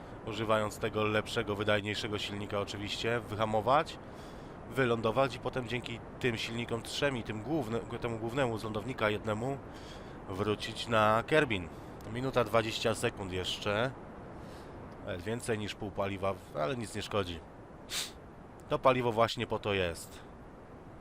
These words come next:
Żeby osiągnąć Mimnusa. Co tam mi się świeci? I, a nie, Tylio. No. Jak widzicie, troszeczkę przekrzywiona jest, y, ty, orbita,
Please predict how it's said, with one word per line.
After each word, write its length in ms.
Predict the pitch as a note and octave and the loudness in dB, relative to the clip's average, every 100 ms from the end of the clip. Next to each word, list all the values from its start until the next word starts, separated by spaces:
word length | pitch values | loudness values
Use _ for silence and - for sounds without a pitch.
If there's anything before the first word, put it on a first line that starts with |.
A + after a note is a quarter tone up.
| - - - - - - | -16 -16 -16 -16 -16 -12
Żeby 360 | G2+ A#2 A2 - | -8 -4 -4 -6
osiągnąć 680 | G#2+ - A#2+ C3 A#2+ A#2+ A2+ | -6 -4 -4 -2 -4 -4 -4
Mimnusa. 720 | B2 B2 F#2 F2+ - G2+ F#2 | -2 -2 -4 -6 -4 -4 -4
Co 140 | A2 | -6
tam 240 | - G#2 | -4 -4
mi 80 | G#2 | -4
się 140 | F2+ G2 | -6 -6
świeci? 520 | - G2+ - F#2 G2 | -6 -6 -6 -8 -10
I, 40 | - - - - - - - | -12 -16 -18 -18 -18 -14 -8
a 200 | A2 G#2 | -8 -6
nie, 220 | G#2+ A2 | -4 -4
Tylio. 540 | - - C3+ A2+ F2+ E2+ - - - - - - - - - - - - - - - - - - - - - - | -4 -6 -2 -2 -4 -8 -12 -18 -20 -20 -20 -20 -20 -18 -16 -16 -18 -18 -16 -16 -18 -20 -20 -18 -16 -16 -16 -10
No. 240 | G2+ F#2+ G2+ - - - - - - - - - - - - A#2+ | -6 -6 -6 -10 -16 -18 -18 -20 -20 -18 -18 -16 -18 -18 -12 -10
Jak 120 | A2+ | -8
widzicie, 360 | A2+ A2+ - | -8 -6 -2
troszeczkę 340 | A#2+ A#2+ - B2+ | 2 2 2 -4
przekrzywiona 600 | - - A#2 B2+ A#2+ G2+ | -4 -4 0 2 4 4
jest, 400 | G2 F#2 - - | 2 -2 -8 -8
y, 180 | G#2 G2 | -8 -8
ty, 580 | - G2+ G2 F#2+ F#2+ - | -6 -2 0 0 -2 -2
orbita, 760 | A2 F#2+ G#2+ - G2 F#2+ F#2+ | -4 -4 -4 2 6 6 4